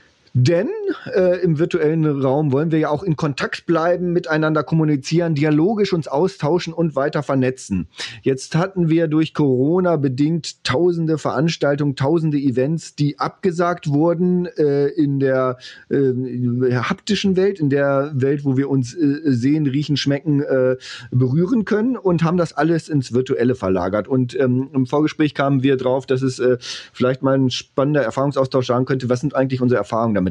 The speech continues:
Was sind unsere Erfahrungen mit den ganzen digitalen Konferenzen, den ganzen digitalen Events, den ganzen Webinaren, die ja, das muss man sagen, mittlerweile auch den Markt total überschwemmen?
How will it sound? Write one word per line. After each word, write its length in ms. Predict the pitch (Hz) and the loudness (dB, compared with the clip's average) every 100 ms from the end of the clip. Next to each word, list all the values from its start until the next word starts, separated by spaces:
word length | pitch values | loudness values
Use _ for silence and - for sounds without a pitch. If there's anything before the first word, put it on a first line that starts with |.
| - | 0
Was 100 | 135 | 0
sind 120 | 165 | 0
unsere 220 | 151 139 | 2 2
Erfahrungen 320 | 107 131 143 | 0 0 0
mit 140 | 131 123 | 0 2
den 80 | 120 | 0
ganzen 280 | 131 139 | 0 0
digitalen 640 | 123 117 107 107 127 170 165 | 0 0 -2 -2 0 0 0
Konferenzen, 600 | 156 151 123 135 165 139 | -2 0 0 0 0 0
den 100 | 120 | 2
ganzen 280 | 131 139 127 | 0 0 0
digitalen 580 | 127 123 139 131 135 | 0 -2 0 0 2
Events, 480 | 117 92 117 170 160 - - - | 0 2 2 2 -2 -8 -14 -4
den 120 | 127 127 | 0 2
ganzen 400 | 135 151 147 131 | 0 0 0 2
Webinaren, 760 | 131 127 113 110 139 156 156 | 2 2 2 2 0 0 0
die 100 | 135 | 2
ja, 160 | 151 147 | 2 2
das 180 | 123 120 | 0 0
muss 140 | 131 | 0
man 140 | 131 | 0
sagen, 300 | 101 117 139 | 2 0 2
mittlerweile 540 | 131 127 110 110 131 113 | 0 0 0 0 0 0
auch 120 | 120 | 0
den 180 | 127 117 | 0 0
Markt 340 | 113 123 - _ - | 0 -2 -10 _ -4
total 460 | 131 127 123 139 | -2 0 0 0
überschwemmen? 920 | 131 135 120 120 - 104 127 202 330 | 0 0 0 -2 -2 0 2 0 -4